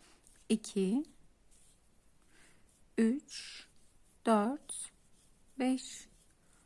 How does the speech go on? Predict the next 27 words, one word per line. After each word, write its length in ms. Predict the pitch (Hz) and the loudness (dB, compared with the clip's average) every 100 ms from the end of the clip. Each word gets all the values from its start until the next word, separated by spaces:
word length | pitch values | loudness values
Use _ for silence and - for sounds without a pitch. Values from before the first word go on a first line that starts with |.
| _ - - | _ -8 4
altı. 480 | 220 185 - - 175 - _ | 6 6 -2 -10 -12 -16 _
İpimizi 420 | - 277 208 196 | 2 6 6 4
çekiyoruz. 720 | - 254 - 269 254 262 - - - - - - - - - - - - | -2 -2 0 0 0 -2 -6 -12 -20 -20 -20 -20 -20 -20 -18 -18 -18 4
Başladım. 580 | - 302 302 214 214 254 - - - | 6 6 6 4 4 2 -4 -20 -8
Sık 280 | - 247 247 | -2 2 4
iğnenin 260 | 202 180 | 4 4
üzerine 340 | 180 190 180 190 | 0 0 0 -2
batıp 500 | 269 285 - - - _ _ _ _ - - - - | -4 -4 -6 -12 -20 _ _ _ _ -20 -20 -20 -4
iplik 300 | - - - | -4 -2 -6
kaydırma 460 | - 190 175 185 202 | -2 0 0 -2 0
yapıyorum. 580 | 254 - 240 226 240 247 - - - _ _ - - - - - - - - - | 0 -2 0 2 2 0 -10 -20 -20 _ _ -20 -20 -20 -20 -20 -20 -20 -10 -4
İkinci 320 | - 349 415 | 2 2 2
sırada 520 | - 277 202 202 277 - - - - - | 2 2 4 2 0 -4 -18 -20 -20 2
bir 120 | 302 | 6
ör, 240 | 254 208 190 | 6 6 4
bir 100 | 262 | 4
artır 340 | 277 269 - | 6 2 0
yapacağız. 440 | 269 - 262 262 - | -2 2 4 4 2
Dokuz 280 | 269 - - | 0 0 0
tane 240 | 240 202 | 4 4
sık 300 | 190 - - | 2 -4 2
iğne 120 | 226 | 6
olacak. 280 | 294 226 185 | 6 4 0
Şu 140 | - 277 | 2 4
an 80 | |
altı 280 | 240 196 - | 6 4 -2
tane. 420 | - 185 185 226 | -2 -2 0 -2